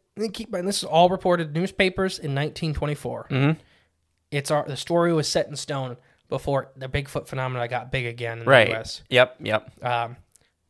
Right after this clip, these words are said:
Speaker 1: so this is stuff that's being reported today by these people that most people don't know about this encounter, as in till recent time.
Speaker 2: Mm-hmm.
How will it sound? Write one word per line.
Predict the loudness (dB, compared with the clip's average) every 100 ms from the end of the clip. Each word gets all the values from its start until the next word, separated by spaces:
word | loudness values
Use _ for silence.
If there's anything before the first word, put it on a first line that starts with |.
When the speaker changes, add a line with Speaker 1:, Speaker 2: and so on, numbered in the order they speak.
| _ _ _ _
Speaker 1:
so | -4 4 6 6 0
this | -2 -2
is | -2 -2
stuff | 0 0
that's | -2 -6
being | -6 -6
reported | -2 0 0 -6 _ -14
today | -4 -2 -2 -4 -10 _ _ _ _ _ -4
by | -4
these | -4 -6
people | -4 -6 -6 -12 -14 _ _ _ _ _ _ _ _ _ -16
that | -6 -6 -6 -14 _ _ _ _ _ _ _ -2
most | 2 2 0
people | -4 -6 -8
don't | -8
know | -6
about | -4 -4
this | -8 -12
encounter, | -8 -6 -6
as | 0 0 0
in | -4 -4 -6 -8
till | -6 -6 -4
recent | -6 -6 -8 -14
time. | -14 -14 -10 -4
Speaker 2:
Mm-hmm. | -2